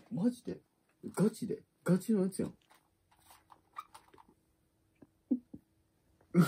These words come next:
マジ？ビーエムやる前に渡せよ。ガチで？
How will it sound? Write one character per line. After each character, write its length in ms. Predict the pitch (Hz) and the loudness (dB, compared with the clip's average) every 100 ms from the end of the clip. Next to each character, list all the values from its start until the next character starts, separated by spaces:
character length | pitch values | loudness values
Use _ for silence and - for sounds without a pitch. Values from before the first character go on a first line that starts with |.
| - 339 - 392 640 - 698 - 659 622 640 - - _ _ _ _ _ - - _ _ _ _ _ - - - - 95 | 6 10 12 12 10 2 -4 0 0 -2 -12 -14 -20 _ _ _ _ _ -20 -20 _ _ _ _ _ -20 -20 -20 -14 -6
マ 160 | 135 | -2
ジ？ 200 | 165 107 - _ _ _ - | -2 -4 -8 _ _ _ -10
ビ 200 | 87 95 | -8 -6
ー 20 | |
エ 20 | |
ム 120 | 117 | -6
や 160 | 156 202 | -6 -6
る 120 | 220 | -6
前 180 | 202 294 | -8 -6
に 180 | 220 185 - | -4 -6 -10
渡 200 | - - - 370 | -8 -6 6 6
せ 80 | 330 | 6
よ。 100 | - - - - - _ _ _ _ _ _ _ _ _ _ _ _ - - - - _ | 0 -6 -12 -18 -20 _ _ _ _ _ _ _ _ _ _ _ _ -20 -20 -20 -20 _
ガ 100 | - - | -14 -14
チ 260 | - - - | -12 -6 -6
で？ 140 | - | -8